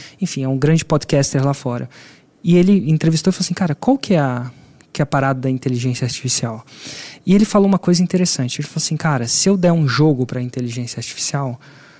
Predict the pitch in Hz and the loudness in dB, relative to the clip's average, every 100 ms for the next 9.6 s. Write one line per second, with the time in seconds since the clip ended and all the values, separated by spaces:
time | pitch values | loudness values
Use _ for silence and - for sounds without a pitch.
0 | _ - 147 143 131 143 143 - 143 139 | _ 2 2 4 2 0 0 -2 -2 0
1 | 139 131 135 120 127 135 131 143 123 135 | -2 -4 -4 -2 -2 -2 -2 -2 0 0
2 | 147 131 113 131 123 117 - - - - | -2 -2 0 0 0 -4 -12 -8 -8 -2
3 | 143 143 135 127 127 - 143 143 147 135 | 2 2 0 -4 -6 -4 -2 0 2 0
4 | - 151 160 - 151 131 143 147 127 - | 0 0 0 -2 0 4 4 2 0 -2
5 | - - 147 131 143 131 120 127 139 135 | -4 0 0 2 0 -2 -10 -4 -2 0
6 | 156 139 120 131 - _ _ _ - 151 | 0 -2 -6 -8 -14 _ _ _ -4 -4
7 | 135 - 135 147 139 135 127 143 160 143 | -2 -4 -2 0 0 0 0 0 2 2
8 | - 143 - - 151 156 143 123 123 - | 2 -2 -4 -2 0 2 0 -2 -4 0
9 | 151 147 156 135 127 123 | 2 4 4 4 2 0